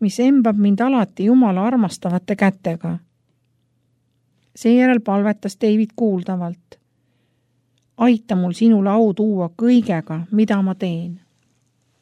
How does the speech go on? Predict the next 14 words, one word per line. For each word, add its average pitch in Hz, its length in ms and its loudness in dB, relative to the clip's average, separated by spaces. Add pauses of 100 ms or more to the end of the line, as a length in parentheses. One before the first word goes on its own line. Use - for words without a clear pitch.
(1160)
Inca 233 280 4
Union 196 680 4 (180)
Peruus 208 540 -2
saatis 226 720 -2 (300)
tuhande 214 320 -2
üheksasaja 226 600 -2
üheksakümnendal 220 760 0
aastal 208 540 -4 (500)
Indianapolisse 220 1160 2
peakonverentsi 202 920 -2
sessioonile 214 920 -2 (680)
ühe 247 240 2
oma 220 240 2
delegaadina 185 640 -2